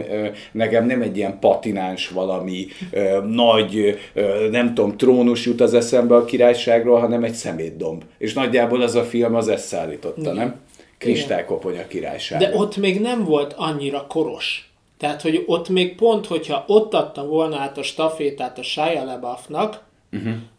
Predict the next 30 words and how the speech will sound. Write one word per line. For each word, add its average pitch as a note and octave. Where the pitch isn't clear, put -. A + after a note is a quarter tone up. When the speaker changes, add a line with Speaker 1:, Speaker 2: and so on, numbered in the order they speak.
Speaker 2:
akkor D3+
még D3+
azt G3
mondom, D#3
hogy E3+
aki E3
egyébként E3
tudtommal D#3+
itt D3+
most D#3+
a, D#3
hogy D3+
hívják D#3
be, D#3
meghal, C3
mert C#3
elmegy B2
háborúba, A#2+
tudod. A2+
Speaker 1:
Igen, G#2
igen, G2
igen, F#2
utána G2+
kiszántják. F3+
Speaker 2:
Nem, B3+
nem C4
sikerült D3
átadni D3
a C#3
stafétát, E3